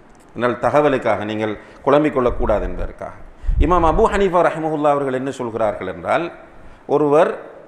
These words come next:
"அல்லாஹு அக்பர்" என்று மாமூக்கு பின்னா-, இமாமுக்கு பின்னால மாமூமாக நின்று தக்பீர் கட்டித்தால் அவருக்கு கைடு யாரு?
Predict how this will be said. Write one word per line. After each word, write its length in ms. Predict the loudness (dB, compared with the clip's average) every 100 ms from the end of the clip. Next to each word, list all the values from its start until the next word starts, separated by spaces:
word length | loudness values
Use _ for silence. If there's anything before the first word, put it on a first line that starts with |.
| -20 -20 -20 -6 -2
"அல்லாஹு 440 | 2 4 4 4
அக்பர்" 300 | 0 0 -2
என்று 460 | -2 -2 -2 -2 -10 -10 -12 -12 -16 0
மாமூக்கு 500 | 2 4 2 0 -2
பின்னா-, 280 | -2 -2 -2
இமாமுக்கு 500 | 0 4 4 4 0 -4
பின்னால 320 | 0 2 2
மாமூமாக 600 | 2 0 0 0 0 0
நின்று 240 | -2 -4 -2
தக்பீர் 360 | -2 0 -4
கட்டித்தால் 580 | 0 0 -2 2 2 2
அவருக்கு 440 | 0 2 2 0 0
கைடு 320 | 2 2 2
யாரு? 320 | 2 2 -2